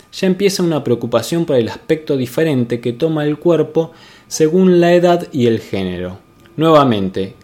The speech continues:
creo que también aquí faltan ejemplos con más descripción del cuello, con el movimiento de la cabeza y cómo actúan los músculos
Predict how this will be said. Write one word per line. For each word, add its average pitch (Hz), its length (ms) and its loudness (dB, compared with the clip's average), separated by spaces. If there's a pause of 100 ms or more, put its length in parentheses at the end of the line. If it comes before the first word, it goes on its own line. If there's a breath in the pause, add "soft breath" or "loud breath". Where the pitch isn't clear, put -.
(100)
creo 170 520 2 (120)
que 113 140 -2
también 131 400 0
aquí 131 240 0
faltan 170 380 2
ejemplos 170 720 0 (280 loud breath)
con 143 200 0
más 175 180 2
descripción 135 560 -2
del 107 180 0
cuello, 143 560 4
con 117 160 2
el 107 120 -2
movimiento 120 560 0
de 107 100 0
la 98 140 -4
cabeza 135 420 2
y 131 60 -2
cómo 180 240 2
actúan 147 340 0
los 120 220 -2
músculos 160 580 0